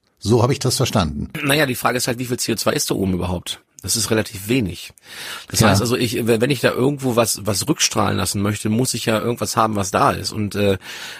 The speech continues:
Speaker 2: äh, genau diese Geschichte, was, wie du es gesagt hast, es gibt da keine Schicht mit, äh, mit irgendwie festem C O zwei, was da oben rumschwirrt und dann, ähm, äh,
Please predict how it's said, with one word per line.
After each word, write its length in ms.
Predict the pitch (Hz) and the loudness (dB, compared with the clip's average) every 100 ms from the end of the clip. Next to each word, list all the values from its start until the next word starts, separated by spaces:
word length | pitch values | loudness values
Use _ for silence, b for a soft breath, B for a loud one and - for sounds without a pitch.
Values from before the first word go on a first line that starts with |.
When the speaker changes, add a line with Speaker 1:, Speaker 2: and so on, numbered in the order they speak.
| - | 0
Speaker 2:
äh, 240 | 107 107 | 4 4
genau 460 | 104 107 98 95 143 | 2 2 4 4 4
diese 220 | 131 123 | 2 -2
Geschichte, 360 | 113 - - 104 | 0 -2 -4 -4
was, 180 | 107 - | -4 -2
wie 100 | 113 | -2
du 120 | 127 | 0
es 100 | 120 | -2
gesagt 340 | 110 104 131 120 | 0 2 2 -2
hast, 120 | - | -4
es 140 | 104 | -4
gibt 200 | 143 - | -6 -2
da 80 | 147 | -2
keine 300 | - 110 104 | 0 0 0
Schicht 400 | - - - - | 0 -2 -4 -2
mit, 280 | 107 104 - | 0 0 -2
äh, 220 | 101 98 92 | 2 2 2
mit 160 | 101 | 2
irgendwie 320 | 110 113 104 | 2 2 2
festem 480 | 98 - 135 - 101 | -2 -2 0 -2 -4
C 180 | - 101 | -2 0
O 80 | 92 | 2
zwei, 360 | - 110 127 | 2 2 2
was 140 | 101 - | 0 -2
da 80 | 92 | -2
oben 220 | 92 92 | 0 -2
rumschwirrt 540 | 90 98 - 104 127 B B B B B - | -2 -4 -2 -2 -2 B B B B B 2
und 320 | 117 107 107 | 2 4 2
dann, 280 | 104 104 90 | 2 2 2
ähm, 480 | 101 98 98 98 | 2 2 0 -2
äh, 280 | 95 98 95 | 0 0 0